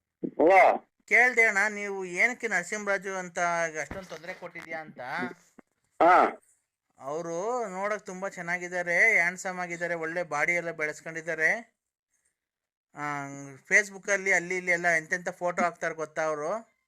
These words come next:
Speaker 1: ಹಾ.
Speaker 2: ಕಿವಿಗ್ ವಾಲೆ ಹಾಕೊಂಡು, ಕೈಗೆಲ್ಲ ಉಂಗುರ ಹಾಕೊಂಡು ತುಂಬಾ ಚೆನ್ನಾಗ್ ಕಾಣ್ತಾರೆ.
Speaker 1: ಹಾ.
Speaker 2: ಒಂದು ತಿಂಗ್ಳಾದ್ರೂ ನಾನು ಅವ್ರ ಜೊತೆ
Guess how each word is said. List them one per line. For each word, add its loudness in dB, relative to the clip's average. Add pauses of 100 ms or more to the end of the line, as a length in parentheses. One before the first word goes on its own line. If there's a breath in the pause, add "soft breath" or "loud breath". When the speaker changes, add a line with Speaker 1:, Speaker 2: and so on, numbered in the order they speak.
(560)
Speaker 1:
ಹಾ. 8 (300)
Speaker 2:
ಕಿವಿಗ್ 0
ವಾಲೆ 4
ಹಾಕೊಂಡು, -2
ಕೈಗೆಲ್ಲ 0
ಉಂಗುರ -6
ಹಾಕೊಂಡು -2
ತುಂಬಾ -8
ಚೆನ್ನಾಗ್ -6
ಕಾಣ್ತಾರೆ. -2 (880)
Speaker 1:
ಹಾ. 6
Speaker 2:
ಒಂದು -4
ತಿಂಗ್ಳಾದ್ರೂ -2
ನಾನು -2
ಅವ್ರ 0
ಜೊತೆ -2